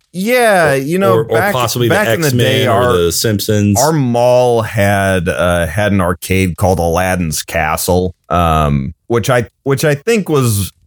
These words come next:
Speaker 1: kind of a franchise. Like, I'm pretty sure there were other locations that they had in other states.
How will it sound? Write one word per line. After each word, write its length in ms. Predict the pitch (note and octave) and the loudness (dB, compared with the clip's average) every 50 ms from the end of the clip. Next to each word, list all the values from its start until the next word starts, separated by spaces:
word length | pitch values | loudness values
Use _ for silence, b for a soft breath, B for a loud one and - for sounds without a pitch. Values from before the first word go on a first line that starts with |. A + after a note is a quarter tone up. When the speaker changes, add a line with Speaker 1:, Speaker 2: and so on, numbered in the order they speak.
| _ _ | _ _
Speaker 1:
kind 220 | - C#3 C3+ C#3 | -4 -2 0 0
of 60 | C#3 C3 | 0 -2
a 100 | C3 - | -2 -4
franchise. 880 | - - B2+ B2+ C3 B2+ B2 A#2 - - B2 A#2 A#2+ A#2 A2 F#2+ - | -4 -2 -2 0 0 0 -2 -2 -2 0 0 2 2 0 0 -2 -2
Like, 240 | G#2 G2+ G2 F2 - | -2 0 0 0 0
I'm 140 | A2+ A#2 G2 | 0 0 0
pretty 260 | - - D3 A#2+ G#2 | 0 0 0 0 0
sure 280 | F2+ - G#2 G2+ F#2+ F#2 | 0 0 0 2 2 2
there 180 | E2 F#2 F2 | 2 2 2
were 300 | E2+ F2 E2 E2 D#2 - - _ _ | 2 0 0 -2 -4 -6 -10 _ _
other 400 | - G#2 G#2+ F#2+ G2 F#2 F#2 F2+ | -4 -2 0 2 2 2 2 2
locations 960 | F2+ F2 E2+ F2 E2 - - - - D#2+ D#2+ D#2+ - - E2+ E2 E2 D#2+ D#2 - | 0 0 0 0 0 -2 -2 -2 0 0 2 0 0 0 0 2 2 0 0 -2
that 160 | E2 D2 - | -4 -2 -2
they 180 | D#2 D2+ D#2 D#2 | 0 0 0 0
had 340 | D2+ D#2+ D#2+ D#2 D#2 D#2 D2+ | 0 0 0 0 0 -2 -2
in 160 | D2+ D2 D2 | 0 0 0
other 220 | D#2 D2+ C#2 A#1+ | 0 0 -2 -4
states. 680 | - - - - - C2+ C2 C2 B1+ A#1 - - - | -6 -6 -8 -6 -6 -6 -6 -6 -6 -10 -12 -16 -20